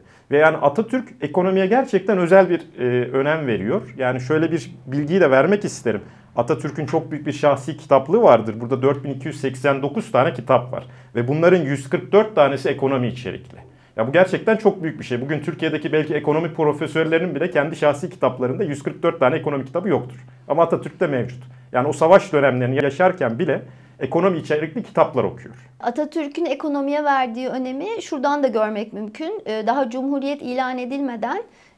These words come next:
Speaker 2: e, bin dokuz yüz yirmi üç yılının başında İzmir İktisat Kongresi düzenleniyor. Ve burada alınan bazı kararlar da, e, Cumhuriyet'in ilk yıllarındaki ekonomi politikalarına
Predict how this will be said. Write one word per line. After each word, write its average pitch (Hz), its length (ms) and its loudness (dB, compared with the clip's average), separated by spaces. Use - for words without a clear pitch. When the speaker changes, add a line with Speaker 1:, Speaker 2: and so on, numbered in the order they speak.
Speaker 2:
e, 233 200 -4
bin 254 160 -4
dokuz 277 280 -4
yüz 262 180 -8
yirmi 269 260 -4
üç 285 400 -8
yılının 220 480 -6
başında 294 500 0
İzmir 311 300 0
İktisat 330 440 -2
Kongresi 208 720 -2
düzenleniyor. 196 640 -2
Ve 269 180 0
burada 339 360 2
alınan 262 440 -2
bazı 302 300 2
kararlar 320 640 2
da, 285 140 0
e, 240 200 -2
Cumhuriyet'in 330 560 -2
ilk 370 240 -4
yıllarındaki 277 600 -4
ekonomi 294 460 -4
politikalarına 277 720 -4